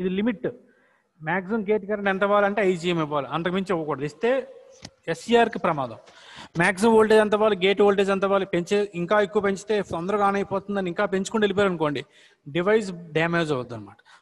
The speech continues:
So, ఎంతవరకు voltage ఇవ్వచ్చు? విజిఎం అనే level of voltage వరకు ఇవ్వచ్చు, ఐజీఎం అనే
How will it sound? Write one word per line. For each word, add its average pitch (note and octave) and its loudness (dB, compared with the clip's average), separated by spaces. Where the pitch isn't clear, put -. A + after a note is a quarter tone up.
So, - -4
ఎంతవరకు G#3+ 0
voltage G#3+ 2
ఇవ్వచ్చు? G#3 -2
విజిఎం F#3 -2
అనే E3+ -2
level F3 0
of D#3+ 0
voltage D#3 0
వరకు D3+ -8
ఇవ్వచ్చు, A#2+ -14
ఐజీఎం F3 -2
అనే D#3+ -2